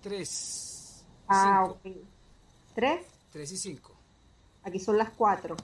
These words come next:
Speaker 1: Exacto. Hay una hora de diferencia.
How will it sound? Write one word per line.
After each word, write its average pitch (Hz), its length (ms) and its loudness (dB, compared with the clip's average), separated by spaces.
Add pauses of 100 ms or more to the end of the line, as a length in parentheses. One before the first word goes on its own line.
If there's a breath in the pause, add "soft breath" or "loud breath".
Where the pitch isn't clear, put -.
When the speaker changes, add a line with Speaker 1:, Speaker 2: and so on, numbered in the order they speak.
(140)
Speaker 1:
Exacto. 123 440 -16 (840)
Hay 123 100 -20
una 139 180 -16
hora 147 120 -14
de 143 60 -14
diferencia. 117 500 -20